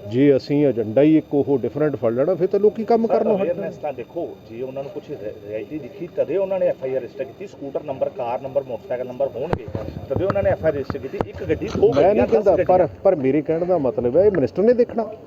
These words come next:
Speaker 1: ਇਹ ਕਿਹਨੇ ਦੇਖਣਾ?
Speaker 2: ਮਿਨਿਸਟਰ ਦੀ ਡਿਊਟੀ, ਰਿਸਪੌਂਸਿਬਿਲਟੀ
Speaker 1: ਮੀ-, ਮੀ-,
Speaker 2: ਬਹੁਤ
Speaker 1: ਮਿਨਿਸਟਰ
Speaker 2: ਜ਼ਿਆਦਾ।
Speaker 1: ਦੀ ਡਿਊਟੀ ਨਹੀਂ ਹੈ ਇਹ।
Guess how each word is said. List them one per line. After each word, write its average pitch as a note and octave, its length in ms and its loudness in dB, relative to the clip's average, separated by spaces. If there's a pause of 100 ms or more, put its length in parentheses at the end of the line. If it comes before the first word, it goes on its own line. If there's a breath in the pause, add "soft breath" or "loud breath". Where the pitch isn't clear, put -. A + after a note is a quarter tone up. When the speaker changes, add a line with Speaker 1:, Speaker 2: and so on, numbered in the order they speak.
(540)
Speaker 1:
ਇਹ F#3 60 8
ਕਿਹਨੇ C4 260 6
ਦੇਖਣਾ? D#3 260 2
Speaker 2:
ਮਿਨਿਸਟਰ F3+ 320 0
ਦੀ B3+ 140 -6
ਡਿਊਟੀ, D3+ 400 -6
ਰਿਸਪੌਂਸਿਬਿਲਟੀ F3+ 880 0
Speaker 1:
ਮੀ-, - 20 -2
ਮੀ-, G#3 180 6
Speaker 2:
ਬਹੁਤ - 220 6
Speaker 1:
ਮਿਨਿਸਟਰ G#3 320 4
Speaker 2:
ਜ਼ਿਆਦਾ। A#3+ 180 6
Speaker 1:
ਦੀ B3+ 140 4
ਡਿਊਟੀ F#3+ 420 4
ਨਹੀਂ B3+ 280 8
ਹੈ A#3 80 6
ਇਹ। C3+ 220 2